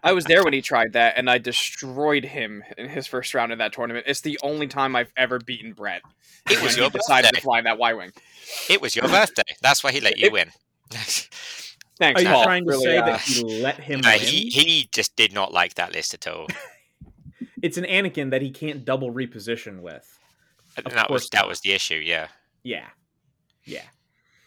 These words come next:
Speaker 3: Um, I will say, uh, going back to the lists that made the top cut, we do have, uh, Jeremy Chambly flying the exact same list he flew at pax of, uh,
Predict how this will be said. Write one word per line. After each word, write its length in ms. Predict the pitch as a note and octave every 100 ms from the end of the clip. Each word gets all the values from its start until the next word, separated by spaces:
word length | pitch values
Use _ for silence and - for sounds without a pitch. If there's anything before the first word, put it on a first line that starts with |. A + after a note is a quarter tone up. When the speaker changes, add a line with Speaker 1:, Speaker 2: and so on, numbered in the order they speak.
| _ _ -
Speaker 3:
Um, 400 | C#3+ C3+ B2+ A#2+
I 100 | C#3+
will 220 | D3 G#3+
say, 460 | A3+ - F3+ D#3+ C#3+
uh, 280 | B2 B2+ A#2+
going 360 | C3 D#3 E3+
back 340 | D3 D3 C#3 -
to 420 | - D3 B2+ B2
the 240 | A#2+ A2+
lists 340 | A2 C3 C#3 -
that 140 | C3 B2+
made 200 | B2+ A#2
the 60 |
top 400 | - - C#3 -
cut, 360 | - D3 A#2+ - _ _ _ _ -
we 80 | A#2+
do 380 | A#2 - D3+ E3+
have, 680 | D#3+ E3 E3+ D#3+ C#3+ B2+ A2
uh, 260 | B2 A2+ A2
Jeremy 420 | A2 A#2+ C3 B2+
Chambly 680 | A#2+ C3+ C#3+ F3 C3 B2 A#2
flying 400 | - A#2 A2+ A2+
the 100 | A2
exact 460 | G2+ G2+ B2+ -
same 260 | - D3 C3+
list 240 | C#3 C#3
he 220 | - C#3 C3
flew 520 | - - C3 C3+ C3
at 260 | A2 A2 -
pax 640 | C#3+ E3 A#2+ - - - _ _ _ _ -
of, 340 | A#2+ A#2+ G#2+
uh, 340 | A#2 A2 G#2+